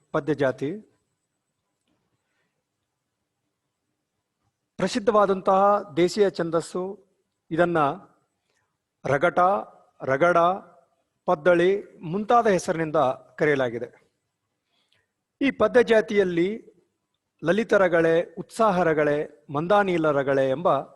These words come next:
ಮೂರು ಪ್ರಭೇದಗಳಿವೆ. ಈ ದೇಸಿಯವಾದಂತಹ ಛಂದಸ್ಸಿದು. ಇದನ್ನ ಏನಂತ ಕರೀತಾರೆ ಅಂದ್ರೆ ರಗಟ, ರಗಡ, ಪದ್ದಳಿ ಅನ್ನುವಂಥ, ಆ, ಹೆಸರಿನಿಂದ ಕೂಡ ಇದನ್ನು ಗುರುತಿಸ್ತಾರೆ. ಈ ರಗಳೆ ಒಳಗ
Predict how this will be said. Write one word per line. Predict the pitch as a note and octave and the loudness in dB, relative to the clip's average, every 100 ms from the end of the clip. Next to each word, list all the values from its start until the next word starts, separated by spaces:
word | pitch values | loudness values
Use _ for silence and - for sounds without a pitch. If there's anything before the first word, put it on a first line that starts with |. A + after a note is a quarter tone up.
| _ - | _ -16
ಮೂರು | D#3 A3 E3 | -6 -4 -4
ಪ್ರಭೇದಗಳಿವೆ. | C#3 B2 A#2+ A2+ A2+ A#2 _ _ _ _ _ _ _ _ _ _ _ | -6 -6 -6 -6 -8 -12 _ _ _ _ _ _ _ _ _ _ _
ಈ | C#3+ C#3 C3 A#2+ | -8 -6 -6 -4
ದೇಸಿಯವಾದಂತಹ | D3+ G#3+ G3+ F3 D#3+ D#3 D3+ D3+ G3 | -4 -2 0 0 -2 -4 -2 -2 -4
ಛಂದಸ್ಸಿದು. | - D3+ C3+ - C3+ D3 A3+ - _ _ _ _ _ _ _ - | -8 -6 -6 -6 -8 -8 -10 -16 _ _ _ _ _ _ _ -10
ಇದನ್ನ | C#3+ D#3+ D3 G#3 - E3+ | -6 -4 -6 -8 -10 -6
ಏನಂತ | F#3 F3 | -4 -4
ಕರೀತಾರೆ | - C#3+ C3+ C#3+ | -4 -6 -4 -6
ಅಂದ್ರೆ | F#3 D#3 D3+ - C#3+ | -2 -4 -4 -10 -6
ರಗಟ, | C#3+ D3+ D3+ G3 C#4+ - _ _ | -4 -2 0 -2 -2 -10 _ _
ರಗಡ, | B2 C3+ D3+ E3 G3+ C#4 - _ _ _ _ | -6 -2 0 0 0 -2 -12 _ _ _ _
ಪದ್ದಳಿ | G3+ D#3+ F#3 D#3+ D3+ | -4 2 0 0 -4
ಅನ್ನುವಂಥ, | - D3 C#3 C3 A3 E3 C#3+ - _ _ _ _ _ _ _ - | -10 -14 -12 -6 0 0 0 -8 _ _ _ _ _ _ _ -8
ಆ, | D3 C3+ C3 | -4 -2 -2
ಹೆಸರಿನಿಂದ | C3 E3+ G#3+ E3+ D3 | -6 -6 -6 -6 -6
ಕೂಡ | C#3+ - F3 F3 C#3+ | -8 -4 -2 0 -2
ಇದನ್ನು | E3 D#3 C#3 | -6 -10 -6
ಗುರುತಿಸ್ತಾರೆ. | G#3 E3+ D#3 - A#2+ - _ _ _ _ _ _ _ _ _ _ | -6 -6 -8 -6 -8 -10 _ _ _ _ _ _ _ _ _ _
ಈ | A#3 | 2
ರಗಳೆ | G3+ G3 A#3 | 4 6 6
ಒಳಗ | G#3+ G3 | 6 4